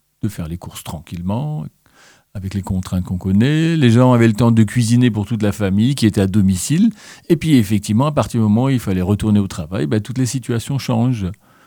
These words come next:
Donc les gens ont pris goût peut-être à une alimentation différente, mais encore faut-il le mettre en œuvre dans la vie quotidienne. Ça, c'est une autre paire de, de manches. Mais on a gardé,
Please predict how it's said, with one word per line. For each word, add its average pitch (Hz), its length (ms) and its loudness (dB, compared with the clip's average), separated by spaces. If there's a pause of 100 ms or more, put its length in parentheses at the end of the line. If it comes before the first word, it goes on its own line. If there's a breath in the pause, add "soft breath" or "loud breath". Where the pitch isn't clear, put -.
(180 soft breath)
Donc 90 120 -6
les 92 120 -2
gens 107 180 4
ont 107 80 6
pris 113 220 -2
goût 127 240 0
peut-être 117 500 2
à 101 60 0
une 101 100 0
alimentation 92 580 -6
différente, 101 640 -4
mais 98 100 -4
encore 95 320 -6
faut-il 104 300 -6
le 98 80 -2
mettre 92 240 -4
en 92 140 -2
œuvre 117 280 -2
dans 110 120 -4
la 98 160 -2
vie 107 140 -4
quotidienne. 127 680 -4
Ça, 90 140 -12
c'est 92 180 -12
une 107 120 0
autre 120 200 -4
paire 101 220 -4
de, 90 80 -10 (420 soft breath)
de 113 60 -2
manches. 95 380 0
Mais 95 160 -2
on 101 100 4
a 104 100 6
gardé, 104 540 0